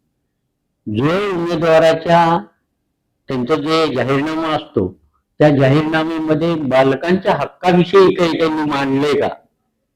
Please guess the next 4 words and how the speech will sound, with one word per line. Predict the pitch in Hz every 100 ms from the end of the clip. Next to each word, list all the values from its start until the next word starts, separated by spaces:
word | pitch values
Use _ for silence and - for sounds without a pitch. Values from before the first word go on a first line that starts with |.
| _ _
हे | _ 151 156
पाहायचं. | 160 151 147 160 196 - - _ _ _
नंतरच | 123 147 147 180 175 185 175
मग | 170 180